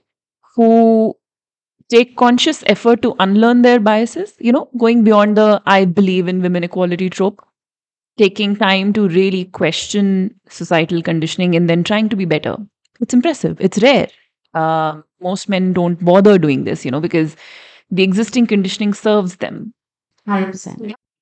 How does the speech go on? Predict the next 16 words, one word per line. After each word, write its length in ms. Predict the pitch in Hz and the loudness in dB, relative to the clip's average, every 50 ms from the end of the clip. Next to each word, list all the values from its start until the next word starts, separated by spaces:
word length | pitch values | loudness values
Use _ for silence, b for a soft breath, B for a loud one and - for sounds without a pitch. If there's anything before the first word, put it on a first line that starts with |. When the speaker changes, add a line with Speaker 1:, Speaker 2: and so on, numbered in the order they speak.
| _ _ _ - | _ _ _ -18
Speaker 1:
Okay, 160 | 185 - 190 | -14 -10 -8
I'll 100 | 180 185 | -8 -8
move 180 | 185 190 185 185 | -8 -8 -8 -8
on 120 | 202 208 | -8 -8
to 80 | 214 202 | -8 -8
the 100 | 190 170 | -10 -10
third 300 | - 160 151 151 151 - | -10 -10 -12 -14 -14 -14
question. 480 | - - - - - - - - 208 - | -18 -18 -18 -18 -20 -20 -20 -20 -20 -18
Speaker 2:
Sure. 400 | - - - 254 247 247 247 - _ _ _ _ _ _ _ _ _ _ _ | -16 -14 -12 -12 -12 -12 -14 -18 _ _ _ _ _ _ _ _ _ _ _
Speaker 1:
Hmm, 380 | 320 294 240 196 160 151 156 220 - | -4 -2 -2 -2 -2 -4 -8 -12 -8
interesting 440 | 214 202 196 214 208 208 233 214 180 | -6 -6 -6 -6 -6 -6 -6 -6 -6
one. 240 | - - - 233 - _ _ _ _ _ _ _ _ _ _ _ _ | -6 -8 -10 -12 -14 _ _ _ _ _ _ _ _ _ _ _ _
So, 560 | _ - 269 254 262 269 269 269 269 269 _ _ _ _ _ _ _ _ _ _ _ _ | _ -4 -2 0 0 0 0 -2 -2 -6 _ _ _ _ _ _ _ _ _ _ _ _
why 680 | - 202 190 190 220 220 220 220 240 254 262 277 277 - _ _ _ - | -20 -16 -10 -4 -4 -2 -2 -2 -2 -4 -4 -8 -10 -12 _ _ _ -6
are 440 | 202 196 190 185 180 180 180 185 170 - _ - | -2 0 0 0 0 0 -2 -4 -6 -8 _ -16
men 680 | 190 185 185 185 175 160 143 127 117 - - - _ | -12 -10 -8 -8 -8 -8 -8 -10 -12 -16 -18 -20 _